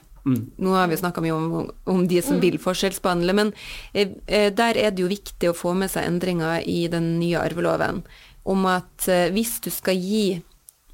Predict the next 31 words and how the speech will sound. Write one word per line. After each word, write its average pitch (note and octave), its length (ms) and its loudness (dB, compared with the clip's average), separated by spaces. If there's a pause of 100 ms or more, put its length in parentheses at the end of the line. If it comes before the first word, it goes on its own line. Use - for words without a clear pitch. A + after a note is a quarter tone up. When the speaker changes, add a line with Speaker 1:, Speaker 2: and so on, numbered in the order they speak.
(220)
Speaker 2:
en F#3 140 -2
gave F3+ 420 2
som F3+ 180 -2
skal F#3 420 -2
være F3 180 0
et F3+ 120 -6
forskudd - 480 -4
på B3 140 0
arv, C4 300 4 (220)
Speaker 1:
Mm. B2 260 -2 (280)
Speaker 2:
og G3+ 100 0
når G#3 100 4
jeg A3 80 2
sier A#3 140 0
forskudd A3 340 -4
på - 100 -2
arv, A3 160 2
så G3 160 -6
betyr G#3+ 360 0
det F#3 100 0
at F3+ 100 -6
den G3 180 2
som F3 220 -6
får F#3 240 0
gaven F3+ 400 0
skal F#3+ 220 -4
få G3 260 0
mindre F#3 540 2
i - 20 0
det F3 160 -4
totale F3+ 560 -2